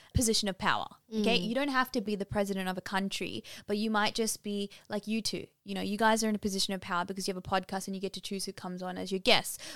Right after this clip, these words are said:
Speaker 1: Or, like, you know, I might do a photo shoot campaign. I need, I ne-, I need to cast
Speaker 2: Mm.
Speaker 1: models, or you have to pick a team for something.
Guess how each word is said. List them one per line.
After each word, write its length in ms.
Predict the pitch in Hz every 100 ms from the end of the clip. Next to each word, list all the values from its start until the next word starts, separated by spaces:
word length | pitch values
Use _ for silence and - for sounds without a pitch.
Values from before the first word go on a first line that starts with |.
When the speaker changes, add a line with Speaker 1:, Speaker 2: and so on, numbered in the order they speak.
| 220
Speaker 1:
Or, 220 | 202 196
like, 280 | 190 185 185
you 80 | 196
know, 80 | 185
I 120 | 185
might 200 | 190 185
do 120 | 185
a 40 | 185
photo 200 | 190 180
shoot 180 | - 185
campaign. 340 | 185 185 185
I 60 | 185
need, 260 | 185 185 -
I 80 | 190
ne-, 140 | 185
I 80 | 190
need 160 | 190
to 100 | 190
cast 460 | - - 175 - - - 226
Speaker 2:
Mm. 200 | 254 330
Speaker 1:
models, 440 | 349 262 185 180 -
or 340 | 190 185 185 - - -
you 220 | 202 208
have 120 | 208
to 80 | 202
pick 200 | - 190
a 60 | 208
team 320 | - 339 339
for 80 | 294
something. 560 | 226 190 - 185 208